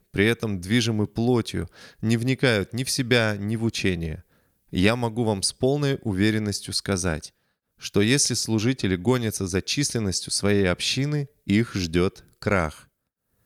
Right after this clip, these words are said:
Такие общины погружаются в конфликты, огорчения, бунты, их раздирают болезненные противоречия. Люди чувствуют, что им чего-то не хватает,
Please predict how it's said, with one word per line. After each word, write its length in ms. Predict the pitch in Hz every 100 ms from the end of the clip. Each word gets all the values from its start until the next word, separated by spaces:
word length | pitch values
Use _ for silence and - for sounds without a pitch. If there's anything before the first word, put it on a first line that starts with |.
| _ _ _ _
Такие 380 | 92 - 110 98
общины 400 | - - 143 135
погружаются 760 | 110 95 104 101 120 110 107
в 120 | -
конфликты, 760 | - 107 101 110 127 - 127 107 - - - -
огорчения, 800 | 92 95 90 - 127 131 113 95
бунты, 540 | 92 127 131 120 104
их 340 | - 117 -
раздирают 580 | 120 101 113 123 131 120
болезненные 680 | 98 107 127 123 120 107 101
противоречия. 920 | - 101 95 101 101 87 - - - - _ _ _ _ _ _
Люди 340 | - 104 117 113
чувствуют, 560 | - 139 - 117 107
что 160 | - 113
им 140 | 120
чего-то 400 | 120 113 120 123
не 100 | 117
хватает, 680 | 104 107 107 120 110 87 -